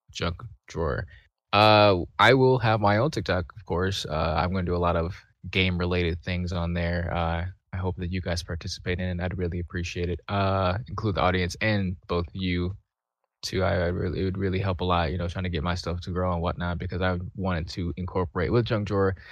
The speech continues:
yada, yada, yada, so on and so forth. But pay attention to that. Go follow us, uh, on TikTok. Uh, it's not officially set up yet. We're actually finishing that up pretty soon. Uh, I believe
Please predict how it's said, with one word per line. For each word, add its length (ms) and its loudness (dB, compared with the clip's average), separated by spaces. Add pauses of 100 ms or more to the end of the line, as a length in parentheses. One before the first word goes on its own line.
(140)
yada, 180 0
yada, 180 0
yada, 320 -2 (200)
so 220 -2
on 80 -2
and 80 -4
so 140 -4
forth. 260 -4 (340)
But 180 4 (300)
pay 140 6
attention 260 4
to 60 4
that. 280 4
Go 140 2
follow 400 4
us, 340 2 (120)
uh, 220 4
on 120 2
TikTok. 720 0 (300)
Uh, 120 2
it's 140 2
not 200 4
officially 260 -2
set 160 0
up 160 4
yet. 180 2
We're 100 2
actually 240 0
finishing 360 -2
that 100 0
up 160 0
pretty 220 -4
soon. 420 0
Uh, 560 0
I 120 0
believe 560 0